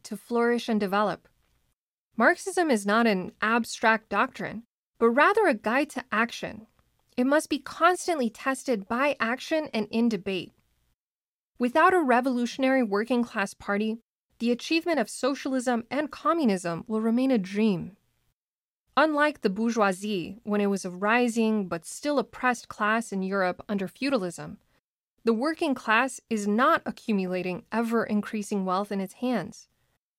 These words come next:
It was a spontaneous accumulation of wealth in the form of capital that made the eventual triumph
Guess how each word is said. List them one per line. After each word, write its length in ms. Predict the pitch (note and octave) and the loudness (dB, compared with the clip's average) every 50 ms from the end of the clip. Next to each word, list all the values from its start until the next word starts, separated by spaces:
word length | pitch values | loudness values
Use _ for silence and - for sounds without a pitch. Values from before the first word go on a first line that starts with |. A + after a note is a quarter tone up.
| _ _ _ _ _ _ _ _ _ _ _ - - | _ _ _ _ _ _ _ _ _ _ _ -2 0
It 60 | B3+ | 0
was 140 | C#4 C4+ C4 | 0 0 -2
a 80 | C4+ | -4
spontaneous 760 | - - - C4+ C4 B3+ - - - D#4+ E4 E4+ E4 C#4 - | -6 -2 0 2 2 2 0 -2 -4 -2 0 0 0 -2 -2
accumulation 640 | B3+ A#3 - - A#3+ A3+ G#3+ G#3 A3+ C4 B3 - - G#3+ | -6 -6 -2 2 2 4 4 2 2 0 -2 -2 -2 -2
of 140 | F#3+ F3+ | -2 0
wealth 380 | F#3+ G3 G#3 A3 A#3 G#3+ G#3 - | 0 0 2 2 2 0 -2 -2
in 100 | - G3+ | -2 -2
the 60 | G3 | -2
form 260 | - - A3+ G#3+ G3+ | -2 -2 0 0 0
of 120 | F#3+ - - | 0 -2 -6
capital 560 | - - A#3 C4 C4 - G#3+ E3 D#3 - _ - - | -2 0 0 0 2 0 -2 -2 -4 -4 _ -8 -4
that 200 | G#3 G#3 - - | -2 -2 0 0
made 260 | A#3 C4 C#4+ C#4+ A#3 | 0 0 0 0 2
the 100 | A#3+ A#3 | 2 2
eventual 520 | G#3 G3 G#3 G#3+ B3 A#3+ - C4 A3+ G3+ | 2 2 2 0 0 0 -2 -2 -4 -4
triumph 640 | - - - - G#3+ G#3+ G#3+ G#3 G3 F#3+ - - | -4 -8 -6 -2 0 2 2 2 0 0 -4 -8